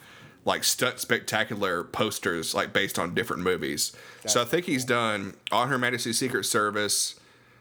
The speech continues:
Speaker 1: I, th-, I know he did Roger Moore and, uh, Live and Let Die, and I forget what the third one is. I think it might be, uh,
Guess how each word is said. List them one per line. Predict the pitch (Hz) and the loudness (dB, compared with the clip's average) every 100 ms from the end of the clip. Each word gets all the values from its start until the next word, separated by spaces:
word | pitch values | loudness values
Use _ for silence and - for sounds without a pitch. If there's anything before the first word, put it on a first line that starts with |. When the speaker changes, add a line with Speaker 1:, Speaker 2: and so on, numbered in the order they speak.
| - | -2
Speaker 1:
I, | 120 | -2
th-, | - - | -2 0
I | 104 | 0
know | 107 135 151 | 2 2 2
he | 123 117 | 0 0
did | 104 104 101 87 | 2 2 0 0
Roger | 92 101 101 | 2 2 0
Moore | 92 95 95 90 | -2 0 2 2
and, | 82 82 - | 0 -4 -2
uh, | 92 82 | 0 0
Live | 87 107 | 0 0
and | 92 | 0
Let | 87 67 | -2 -2
Die, | - 90 85 82 | 2 2 2 0
and | - | 0
I | |
forget | - 117 180 | 0 0 0
what | 113 | -2
the | - | 0
third | - 92 80 | 2 2 2
one | 78 | -2
is. | 67 71 - - | -2 -2 -2 0
I | |
think | - 156 | 2 0
it | 101 | 2
might | 87 80 | -2 -2
be, | 90 95 92 | -2 0 0
uh, | 87 87 69 | 0 0 -2